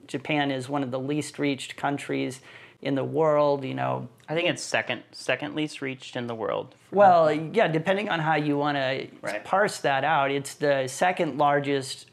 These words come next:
Speaker 1: unreached people group.
Speaker 2: Gotcha.
Speaker 1: So less than one percent Christian. Um, so if,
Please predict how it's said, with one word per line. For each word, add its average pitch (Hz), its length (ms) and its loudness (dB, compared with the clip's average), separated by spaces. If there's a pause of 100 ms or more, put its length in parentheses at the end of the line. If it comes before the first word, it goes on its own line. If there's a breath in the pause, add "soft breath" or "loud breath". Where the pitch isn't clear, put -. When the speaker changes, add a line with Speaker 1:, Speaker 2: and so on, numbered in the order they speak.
Speaker 1:
unreached 147 500 0
people 143 340 -2
group. 120 240 -8
Speaker 2:
Gotcha. - 340 -10 (120)
Speaker 1:
So 135 400 -2
less 175 280 2
than 156 160 0
one 147 200 2
percent 135 440 -6
Christian. 135 640 -10 (320 loud breath)
Um, 135 240 -4
so 139 440 2
if, 147 420 -2